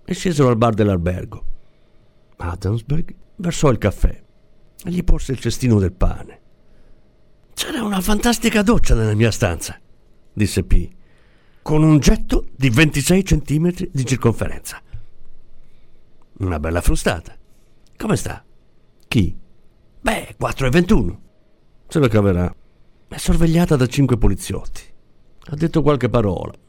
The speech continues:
non ricorda niente." "Lo shock", disse P. "Sì.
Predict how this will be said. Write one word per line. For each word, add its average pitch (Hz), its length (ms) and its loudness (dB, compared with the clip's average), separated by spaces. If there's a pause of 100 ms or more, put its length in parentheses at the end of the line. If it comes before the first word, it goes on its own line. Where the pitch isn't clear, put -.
(120)
non 117 180 -2
ricorda 104 360 0
niente." 78 440 -6 (680)
"Lo 117 120 -4
shock", - 640 -2 (480)
disse - 280 -4
P. 90 300 -2 (760)
"Sì. 117 320 -2